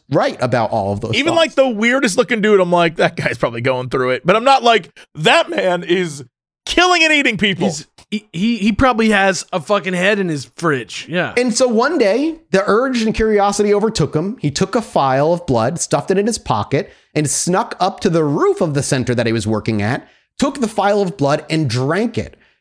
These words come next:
Speaker 1: quickly realizing that he did not like it very much. The question then becomes,
Speaker 2: Well, he wasn't a vampire.
Speaker 1: why?
Speaker 2: I mean, that
Speaker 1: What was the urge? Was it a cannibalistic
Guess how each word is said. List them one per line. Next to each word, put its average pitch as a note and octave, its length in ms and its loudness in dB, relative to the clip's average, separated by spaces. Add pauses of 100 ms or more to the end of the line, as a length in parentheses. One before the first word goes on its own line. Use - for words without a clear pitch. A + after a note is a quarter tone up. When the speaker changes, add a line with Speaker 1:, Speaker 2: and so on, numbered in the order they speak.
(120)
Speaker 1:
quickly A#3+ 340 0
realizing A3 560 0
that D3 140 0
he A2+ 100 -2
did G3 400 -2
not A3+ 260 -2
like C3 220 -2
it A#2 80 -2
very F#2+ 260 -4
much. - 440 -10 (380)
The D#3 100 2
question C4 500 0
then A#3 320 0
becomes, F3 220 0
Speaker 2:
Well, G3 80 4
he - 20 6
wasn't F#3 220 2
a - 20 -2
vampire. F3 420 2
Speaker 1:
why? G2 280 -4
Speaker 2:
I - 20 -6
mean, D3+ 220 -2
that C#3+ 160 0
Speaker 1:
What F#3 60 0
was E3 160 0
the E3+ 260 -2
urge? D2+ 500 -6 (140)
Was F#3+ 320 2
it C4+ 160 -2
a A#3 100 0
cannibalistic B3+ 720 0